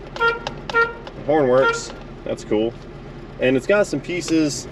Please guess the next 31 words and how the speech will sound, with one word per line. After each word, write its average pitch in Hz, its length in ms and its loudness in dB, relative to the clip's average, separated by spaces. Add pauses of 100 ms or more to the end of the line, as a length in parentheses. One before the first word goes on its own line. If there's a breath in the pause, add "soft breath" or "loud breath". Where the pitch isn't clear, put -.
(100)
sitting 139 280 -2
on 147 80 2
the 117 80 0
floor 143 300 2
here. 147 160 4
I'm 131 100 2
not 135 140 0
sure 143 180 2
what's 131 180 2
going 131 220 4
on. 135 240 6
The 107 120 4 (200)
door 127 220 4
panels 113 440 2
are 98 220 2 (1040)
either 117 260 4
were 110 220 2
not 131 220 4
installed 127 600 4
or 107 360 6
have 107 200 0
fallen 113 320 4
off. 113 300 2 (320)
Um, 92 420 -2 (520)
I 113 80 0
don't 120 100 4
know 127 80 6
about 120 220 4
the 104 60 -8
windows. 131 540 2
I, 113 140 2